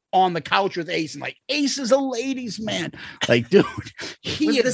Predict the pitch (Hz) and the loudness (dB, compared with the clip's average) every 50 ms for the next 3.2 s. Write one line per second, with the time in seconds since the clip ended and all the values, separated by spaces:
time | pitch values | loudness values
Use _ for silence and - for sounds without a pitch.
0 | 196 196 190 196 196 180 151 170 254 285 302 294 294 277 254 247 247 247 254 254 | 2 2 2 4 4 4 4 4 4 2 2 2 2 2 4 4 4 2 2 2
1 | 262 262 - - 226 196 196 202 214 233 262 277 339 359 254 - - - 214 196 | 0 0 0 0 2 2 2 2 2 0 -2 -2 -4 -6 -8 -8 -4 -2 -2 -2
2 | 196 202 208 247 277 302 269 277 320 370 349 254 247 269 381 - - 285 226 175 | -2 0 0 2 4 4 4 4 6 6 4 6 6 4 4 2 0 0 2 4
3 | 156 135 123 120 | 6 6 6 6